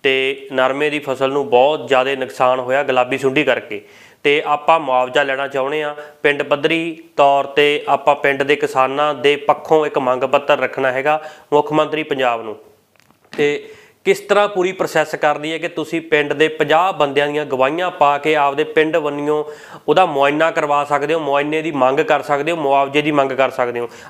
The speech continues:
ਅਸੀਂ ਵੀ ਆਪਣੇ ਇੱਕ ਪਿੰਡ ਵੱਲੋਂ, ਮੇਰਾ ਪਿੰਡ ਬਠਿੰਡੇ ਬਲਾਕ 'ਚ ਪੈਂਦਾ ਗਹਿਰੀ ਭਾਗੀ, ਤੇ ਉਸ ਨੁਕਸਾਨ ਨੂੰ ਮੱਦੇਨਜ਼ਰ ਰੱਖਦੇ ਹੋਏ ਅਸੀਂ ਕਿਸਾਨਾਂ ਨੂੰ ਬੁਲਵਾਇਆ ਇੱਕ ਸਾਂਝੀ ਜਗ੍ਹਾ ਦੇ ਵਿੱਚ, ਜਿੱਥੇ ਕਿ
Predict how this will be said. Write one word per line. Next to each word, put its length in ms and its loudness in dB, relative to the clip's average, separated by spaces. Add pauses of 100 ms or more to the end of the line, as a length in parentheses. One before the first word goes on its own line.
ਅਸੀਂ 200 0
ਵੀ 100 -2
ਆਪਣੇ 320 0
ਇੱਕ 140 -2 (240)
ਪਿੰਡ 220 2
ਵੱਲੋਂ, 320 0
ਮੇਰਾ 240 0
ਪਿੰਡ 220 2
ਬਠਿੰਡੇ 340 0
ਬਲਾਕ 260 0
'ਚ 80 -6
ਪੈਂਦਾ 280 2
ਗਹਿਰੀ 220 0
ਭਾਗੀ, 340 0 (400)
ਤੇ 500 2
ਉਸ 400 4 (840)
ਨੁਕਸਾਨ 480 2
ਨੂੰ 180 -2
ਮੱਦੇਨਜ਼ਰ 520 0
ਰੱਖਦੇ 380 4
ਹੋਏ 340 2 (160)
ਅਸੀਂ 160 0
ਕਿਸਾਨਾਂ 460 0
ਨੂੰ 260 -6 (100)
ਬੁਲਵਾਇਆ 480 2
ਇੱਕ 200 0
ਸਾਂਝੀ 360 -2
ਜਗ੍ਹਾ 240 0
ਦੇ 100 -4
ਵਿੱਚ, 260 -2 (320)
ਜਿੱਥੇ 340 2
ਕਿ 360 0